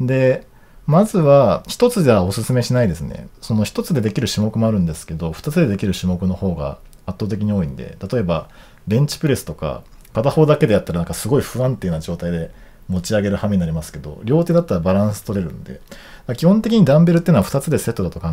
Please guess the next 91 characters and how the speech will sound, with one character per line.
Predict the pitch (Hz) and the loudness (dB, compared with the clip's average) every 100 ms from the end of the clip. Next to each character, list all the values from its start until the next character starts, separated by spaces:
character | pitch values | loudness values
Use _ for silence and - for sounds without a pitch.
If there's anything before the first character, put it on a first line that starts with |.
| 80 | -4
え | 73 | -6
て | - | -8
く | |
だ | 65 | -12
さ | - | -14
い。 | - | -10
一 | - 196 | -4 0
つ | |
で | 196 | 2
で | 135 | 2
き | - | 0
る | 117 | -2
種 | 113 | -2
目 | 104 98 | -2 -2
は | 101 | -2
あ | 101 | -2
る | |
け | 98 95 | -4 -4
ど、 | 127 180 - - - - | -4 -6 -10 -20 -20 -10
時 | 101 98 | -6 0
間 | 139 143 | 2 2
的 | 131 131 | 0 0
な | 131 | -2
効 | - 120 | -2 -2
率 | 117 - | -2 -4
と | 120 | -8
か、 | - 87 78 - | -4 -2 -2 -2
種 | 113 | -4
目 | 117 123 | -2 -2
の | 117 110 | -2 -2
安 | 107 110 | -2 -4
定 | - 104 | -4 -4
と | 101 | -4
か、 | - | -6
種 | - 104 | -4 -4
目 | 107 113 | -4 -4
の | 107 104 | -2 -2
柔 | 95 98 | -2 -2
軟 | 107 | -2
性 | 104 104 | -2 -4
っ | |
て | 92 | -4
考 | 107 110 | -4 -2
え | 110 | -2
た | - | -4
ら | |
二 | 110 113 | -4 -6
つ | 110 | -4
持 | 110 | -4
っ | |
て | 110 | -4
た | - | -6
方 | 78 78 | -6 -6
が | |
絶 | 71 76 - | -8 -8 -8
対 | 80 | -6
に | 80 | -4
い | 80 | -6
い | |
で | - | -10
す | - | -14
ね。 | - - - - - - - - | -14 -14 -20 -20 -20 -20 -20 -8
で、 | 131 | 0
二 | 127 131 | 2 2
十 | 233 - - - | 0 -2 -20 -20
キ | - 254 | -6 2
ロ | 226 | 4
で | 151 135 | 4 2
も、 | 120 127 120 85 - | 2 2 2 -2 -2
ま | 143 208 | 2 4
あ | 139 | 2
十 | 98 110 139 170 | 2 0 2 2
分 | 226 254 226 | 0 0 2
だ | 143 | 2
と | - 151 | 0 0
は | 135 90 | 0 0
思 | 87 90 92 107 | 0 0 -2 -2
い | 127 | -2
ま | 131 135 147 | -2 0 0
す | 151 - - 98 | -4 -8 -8 -4
ね。 | 73 65 62 60 - | -4 -6 -8 -8 -8
ま | |
あ、 | 110 | -4
パ | 131 | 0
ワ | 175 | 2
ー | |
グ | 202 | 2
リ | 226 | -2
ッ | 226 | -4
プ | - | -8
使 | 127 - 120 | -8 -4 -2